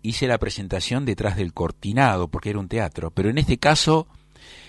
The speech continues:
me hicieron hablar como si fuera un cura dando el sermón. Entonces fue, fue tan bonito, fue tan bonito, y generar expectación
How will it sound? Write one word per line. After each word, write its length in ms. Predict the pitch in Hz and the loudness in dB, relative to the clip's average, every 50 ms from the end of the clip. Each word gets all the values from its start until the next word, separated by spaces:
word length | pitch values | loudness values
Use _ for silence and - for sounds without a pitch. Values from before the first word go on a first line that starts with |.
| - - | -8 -2
me 100 | 101 101 | 0 0
hicieron 300 | 101 - - 147 151 139 | 2 4 6 6 8 8
hablar 280 | 127 117 135 156 165 - | 8 8 8 6 6 6
como 200 | - 113 107 98 | 2 0 0 2
si 140 | - 101 | 2 0
fuera 500 | 92 - 135 135 135 127 120 110 104 - - _ _ | 4 4 6 6 8 8 6 6 2 0 -6 _ _
un 180 | - 110 117 110 | 2 4 4 4
cura 360 | - 156 170 180 170 143 120 | 6 8 10 10 10 10 8
dando 240 | 117 131 127 123 113 | 8 6 6 6 4
el 60 | 110 | 4
sermón. 640 | - - 95 104 147 180 170 107 87 87 87 - - - - - _ _ _ - - - - _ _ _ _ _ _ - - - - - - - - - - - - - | 4 2 2 2 4 4 4 4 2 0 -4 -10 -16 -20 -20 -20 _ _ _ -20 -20 -20 -20 _ _ _ _ _ _ -18 -16 -16 -18 -20 -18 -18 -18 -18 -20 -20 -12 -6
Entonces 560 | - 110 110 - 143 156 143 147 139 - - - | -4 -2 2 4 4 6 6 6 6 4 4 4
fue, 520 | - 135 127 123 120 117 107 101 95 95 | 6 8 10 10 10 10 8 6 4 0
fue 160 | - - 143 131 | 2 4 4 6
tan 240 | - 147 139 131 | 6 6 6 8
bonito, 580 | 120 117 113 110 101 90 85 - 101 117 139 - _ _ _ - | 8 8 8 6 4 2 2 2 2 2 2 -2 _ _ _ -6
fue 160 | - - 101 | -2 -2 0
tan 180 | - 110 107 104 | 2 2 2 4
bonito, 400 | 104 98 92 87 85 - 104 107 | 2 2 0 0 0 2 4 4
y 80 | 101 | 4
generar 420 | - - 110 101 104 113 131 139 143 | 2 2 0 2 6 6 8 8 6
expectación 840 | - - - - 110 95 - - 98 92 - - 131 135 143 - | 4 2 0 0 0 0 0 0 -2 0 2 4 4 4 2 0